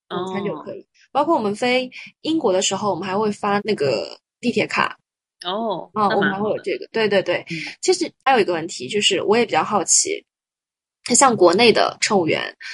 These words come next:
Speaker 1: 嗯，他们的住宿是需要自己去解决的。
Speaker 2: 自己解决，对，对，对。
Speaker 1: 对，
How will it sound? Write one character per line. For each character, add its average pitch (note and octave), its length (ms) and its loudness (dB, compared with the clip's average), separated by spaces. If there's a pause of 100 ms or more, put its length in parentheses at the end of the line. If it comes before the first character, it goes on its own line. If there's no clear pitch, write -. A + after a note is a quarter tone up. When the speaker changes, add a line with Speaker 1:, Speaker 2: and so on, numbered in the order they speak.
(320)
Speaker 1:
嗯， G3 180 2
他 A#3+ 140 2
们 B3+ 40 0
的 B3+ 80 4
住 C#4 160 0
宿 B3 220 -2
是 A3+ 160 2
需 A3 220 6
要 G3 440 6 (200)
自 F#4 160 6
己 F#3+ 120 -2
去 - 280 -6
解 F#3+ 80 -4
决 - 20 -2
的。 F#3 60 -2
Speaker 2:
自 - 0 -
己 - 0 -
解 E3+ 240 -2
决， - 280 -8 (160)
对， F#3 160 0
对， D#3 140 0
对。 C3+ 80 -4
Speaker 1:
对， - 300 -10